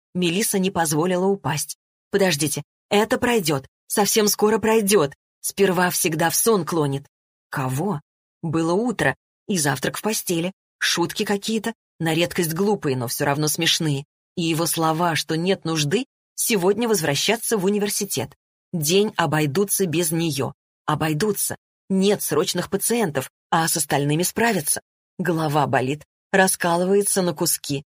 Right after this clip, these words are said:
Во сне боли нет, но это не сон. А что? Чужая воля. Тяжёлая, как гранитная глыба. Если не поддаться, раздавит. Ромашковый чай. Мелисса всегда приносила ромашковый чай.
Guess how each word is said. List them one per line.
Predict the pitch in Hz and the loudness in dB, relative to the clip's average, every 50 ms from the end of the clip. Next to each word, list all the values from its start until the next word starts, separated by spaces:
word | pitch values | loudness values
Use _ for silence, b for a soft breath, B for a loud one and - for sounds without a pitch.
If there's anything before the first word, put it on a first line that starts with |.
| _ | _
Во | - 165 185 180 | -4 -2 0 0
сне | - - 185 185 175 | 0 0 2 2 2
боли | 160 160 180 175 180 | 2 2 2 2 2
нет, | 180 175 156 147 151 - - _ _ _ - | 2 2 2 0 -2 -4 -10 _ _ _ -4
но | 151 151 147 143 - - | -2 0 2 2 2 0
это | - 151 151 151 170 170 | -2 -2 -2 -2 -2 0
не | 175 185 190 | 0 0 0
сон. | - - - 247 220 185 165 156 - _ _ _ _ _ _ | 0 0 -2 -2 -2 -2 -4 -6 -10 _ _ _ _ _ _
А | - 160 160 | -4 -2 -2
что? | 151 - - - 190 190 226 - _ _ _ _ _ _ _ _ - | -2 -2 -2 -2 -2 -2 -4 -4 _ _ _ _ _ _ _ _ -4
Чужая | - 170 151 143 151 143 143 147 | -2 0 2 2 2 2 2 2
воля. | 151 156 175 175 165 151 147 151 - _ _ _ _ _ | 0 -2 -2 -2 -2 -2 -4 -6 -8 _ _ _ _ _
Тяжёлая, | - - 190 165 135 143 165 190 190 190 202 214 220 220 | -4 -2 0 2 2 2 2 2 2 2 2 0 -2 -2
как | - - 180 156 | -2 -2 -2 0
гранитная | 147 160 175 165 156 160 175 175 - 185 180 180 185 | 2 2 2 2 2 2 0 -2 -2 -2 -2 0 0
глыба. | 175 160 170 156 151 131 123 131 - _ _ _ _ _ _ _ | 0 0 0 0 0 0 -2 -4 -6 _ _ _ _ _ _ _
Если | - 156 147 156 190 196 - - 156 | -6 -2 0 2 2 0 0 0 -2
не | 156 160 175 170 | -2 -2 -2 -2
поддаться, | 151 151 143 139 143 147 170 190 - - - - 196 - _ _ | 0 0 0 0 0 0 0 0 0 -2 -4 -4 -4 -6 _ _
раздавит. | - 139 139 139 131 127 135 165 170 156 131 131 - - _ _ _ _ _ _ _ _ _ - | -4 -2 0 0 0 0 0 -2 0 -2 -2 -6 -8 -12 _ _ _ _ _ _ _ _ _ 0
Ромашковый | 170 165 151 143 147 151 - - 151 147 139 | 2 2 4 2 2 0 0 -2 -2 -4 -2
чай. | 131 - - 131 127 135 - _ _ _ _ _ _ _ _ | -2 -2 -2 -2 -2 -4 -6 _ _ _ _ _ _ _ _
Мелисса | 185 185 190 196 208 214 - - 226 | 0 2 2 2 2 2 0 0 0
всегда | - - 226 190 180 160 190 196 | -2 -2 -2 -2 0 0 0 0
приносила | - 196 160 151 139 135 - - 131 135 139 | 0 0 0 0 0 0 0 0 0 0 2
ромашковый | 139 139 143 147 151 151 - - 156 151 147 | 2 2 0 0 0 -2 -2 -4 -4 -4 -2
чай. | 147 - - 151 147 151 151 | -2 -2 -2 -2 -2 -6 -6